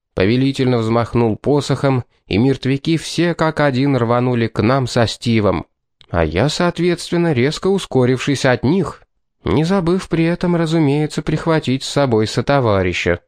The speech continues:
Мой стремительный рывок унёс нас за десяток ярдов от начала коридора, где мы едва не врезались в перегородившую проход толпу мертвяков. «Уам!»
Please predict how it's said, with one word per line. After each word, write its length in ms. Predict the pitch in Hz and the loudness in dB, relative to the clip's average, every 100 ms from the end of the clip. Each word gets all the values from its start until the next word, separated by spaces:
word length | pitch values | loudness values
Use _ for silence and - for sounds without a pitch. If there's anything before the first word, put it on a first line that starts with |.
| _ _ _ _ _ _ - | _ _ _ _ _ _ -2
Мой 300 | 95 127 123 | 2 2 -2
стремительный 720 | - 123 123 127 131 123 123 | -2 0 0 0 0 0 0
рывок 560 | 117 113 131 131 - - | 0 0 -2 -2 -6 -2
унёс 420 | 104 123 135 - | 0 2 0 0
нас 200 | 123 120 | 0 0
за 160 | 113 123 | 0 0
десяток 560 | 120 - 147 143 127 | -2 -2 -2 0 -2
ярдов 520 | 110 127 139 123 127 | 0 0 0 -2 -4
от 180 | - 120 | -2 0
начала 460 | 123 113 127 123 120 | 0 2 0 0 0
коридора, 680 | - 120 117 120 101 - - _ _ - | 0 0 2 2 2 0 -6 _ _ -2
где 360 | 92 95 170 | 0 0 0
мы 180 | 208 196 | 2 0
едва 400 | 180 175 139 175 | 0 0 0 0
не 140 | 165 139 | 0 2
врезались 580 | 120 151 151 156 151 | 2 0 0 0 -2
в 180 | - - | -6 -6
перегородившую 840 | 127 127 123 120 113 143 - 160 156 | -2 0 2 2 0 -2 -2 -2 -2
проход 540 | 147 139 - 147 - | 0 0 0 -2 0
толпу 380 | 117 98 - 101 | 0 0 2 2
мертвяков. 840 | 98 107 - 143 - 170 - - _ _ _ _ _ _ _ _ _ _ | 2 2 -2 -2 2 0 0 -8 _ _ _ _ _ _ _ _ _ _
«Уам!» 920 | 95 92 95 95 95 98 85 76 76 | 0 2 2 0 0 0 0 -2 -4